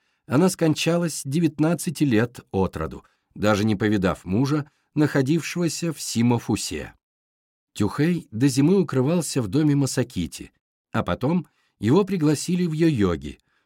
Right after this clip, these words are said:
усадьбу клана Хиконе, в связи с предпринимавшимся там изданием «Вёсен и осеней» Конфуция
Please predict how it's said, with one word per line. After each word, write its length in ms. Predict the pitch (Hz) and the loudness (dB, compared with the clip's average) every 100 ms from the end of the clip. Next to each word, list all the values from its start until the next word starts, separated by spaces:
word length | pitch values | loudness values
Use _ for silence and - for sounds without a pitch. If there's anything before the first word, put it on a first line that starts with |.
| _ | _
усадьбу 560 | 117 - 117 117 101 95 | -4 0 0 2 0 -2
клана 400 | 95 107 113 95 | 0 0 -2 -4
Хиконе, 580 | - 92 78 98 151 - _ _ _ | -6 -6 -2 -2 -2 -4 _ _ _
в 80 | - | -4
связи 360 | 113 110 110 | 0 0 0
с 100 | 135 | -2
предпринимавшимся 1040 | - 120 - 117 107 113 123 - 92 - 87 | -2 -2 0 0 2 2 0 -2 -4 -4 -4
там 380 | 123 151 143 - | 0 0 -2 -2
изданием 720 | 143 98 147 175 185 185 180 | -4 0 0 2 2 0 -2
«Вёсен 540 | 101 110 123 - 107 101 | 0 2 2 0 -4 -4
и 140 | 90 | -2
осеней» 540 | 87 156 - 117 101 | -2 -2 0 0 0
Конфуция 800 | 92 85 - 180 165 170 165 156 | -2 -6 -4 -4 -2 0 0 -2